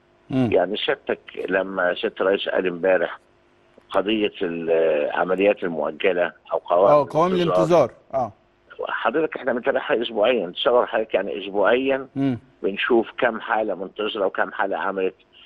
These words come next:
Speaker 2: مع وضع في الاعتبار إن كل أسبوع بيجي لك حالات تانية.
Speaker 1: جديدة طبعًا،
Speaker 2: يعني
Speaker 1: اه.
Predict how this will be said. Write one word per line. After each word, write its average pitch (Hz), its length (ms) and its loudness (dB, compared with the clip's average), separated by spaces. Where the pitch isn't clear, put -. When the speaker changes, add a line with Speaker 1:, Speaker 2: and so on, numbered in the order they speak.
Speaker 2:
مع 92 140 2
وضع 123 300 0
في - 80 -18
الاعتبار 120 440 -4
إن 120 120 -10
كل 123 340 -4
أسبوع 113 240 0
بيجي 123 200 0
لك 120 120 0
حالات 120 320 0
تانية. 127 280 0
Speaker 1:
جديدة 175 380 4
طبعًا، 147 320 2
Speaker 2:
يعني 87 160 -2
Speaker 1:
اه. 139 200 4